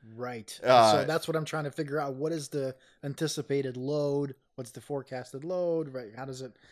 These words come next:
Speaker 1: how does it work? Does it have to be online all the time?
Speaker 2: Yeah. Well,
Speaker 1: Can it
Speaker 2: no,
Speaker 1: be
Speaker 2: no, no, because, uh, actually,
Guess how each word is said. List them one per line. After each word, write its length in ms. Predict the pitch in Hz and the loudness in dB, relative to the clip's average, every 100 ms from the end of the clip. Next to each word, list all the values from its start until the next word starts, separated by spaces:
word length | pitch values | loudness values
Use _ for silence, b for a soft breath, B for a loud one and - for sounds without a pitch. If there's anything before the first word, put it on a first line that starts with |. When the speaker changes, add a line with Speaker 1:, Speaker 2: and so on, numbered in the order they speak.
| b | b
Speaker 1:
how 100 | - | -4
does 140 | 147 143 | -2 2
it 40 | |
work? 200 | 156 143 | 0 0
Does 120 | 151 | -2
it 80 | 160 | -2
have 120 | 165 | -2
to 100 | 160 | -2
be 160 | 151 165 | -4 -6
online 540 | 135 156 147 147 156 - | -6 -6 -4 -4 -4 -2
all 240 | 147 139 135 | 0 0 -2
the 120 | 123 | -6
time? 380 | - 175 160 156 | -8 -8 -4 0
Speaker 2:
Yeah. 180 | 110 - - | 0 0 -4
Well, 300 | 165 226 220 | 6 8 8
Speaker 1:
Can 100 | 196 | 6
it 40 | 151 | 4
Speaker 2:
no, 100 | 285 | 4
Speaker 1:
be 60 | |
Speaker 2:
no, 200 | 233 143 | 4 0
no, 320 | 107 196 180 110 | 2 2 2 0
because, 440 | 139 156 156 131 | -2 0 0 2
uh, 100 | 117 | 2
actually, 480 | 131 156 160 131 127 | 4 2 2 0 -2